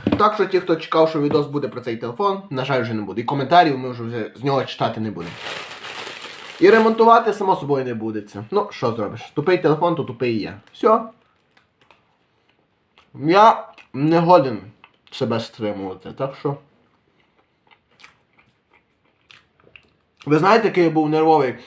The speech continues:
коли я приготувався знімати це від-, ну, то попереднє, з тархуном.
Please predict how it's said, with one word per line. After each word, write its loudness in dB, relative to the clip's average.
коли 6
я 2
приготувався 4
знімати -2
це -8
від-, -6
ну, 0
то -6
попереднє, -4
з -20
тархуном. 0